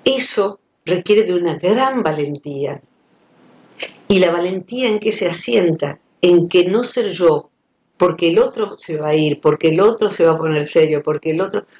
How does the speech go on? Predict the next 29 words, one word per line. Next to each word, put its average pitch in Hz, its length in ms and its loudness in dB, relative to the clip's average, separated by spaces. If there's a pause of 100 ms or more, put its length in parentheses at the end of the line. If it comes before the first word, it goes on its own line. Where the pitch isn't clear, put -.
(160)
o 175 80 2
sea, 170 380 2
sobreadaptarme, 160 1400 -2 (840)
deformando 170 1040 0
mi 156 160 -2
manera 151 420 0
de 160 120 4
ser, 156 460 0 (720)
es 208 180 2
un 202 140 -6
costo 202 400 -2
muy 180 380 2
alto, 135 400 -6 (560)
muy 202 480 6
alto, 151 360 -2
que 175 120 -6
uno 202 400 -2
lo 165 260 4
paga 214 580 0
en 165 180 -4
cuotas 226 520 0
porque 156 240 -10
va 160 400 -2
no 170 220 -8
siendo 190 400 -4
sí 180 200 -12
mismo 180 360 -4
toda 185 240 4
la... - 180 -4